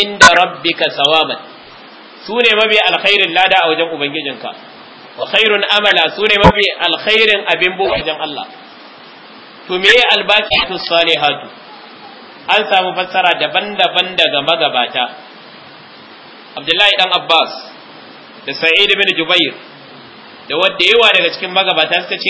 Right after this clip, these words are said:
al-baqiyat shine as-salawatul khams. Sallolin nan guda biyar.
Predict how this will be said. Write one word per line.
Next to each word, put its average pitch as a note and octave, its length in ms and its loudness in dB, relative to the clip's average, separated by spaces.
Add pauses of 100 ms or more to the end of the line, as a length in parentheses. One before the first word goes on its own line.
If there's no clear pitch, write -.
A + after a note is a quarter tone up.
(160)
al-baqiyat F#3+ 640 2 (500)
shine F#3 280 -2
as-salawatul D#3 760 -2
khams. C3+ 280 -6 (1000)
Sallolin F#3+ 420 -2
nan F3+ 140 -2
guda D3+ 240 0
biyar. B2+ 240 -8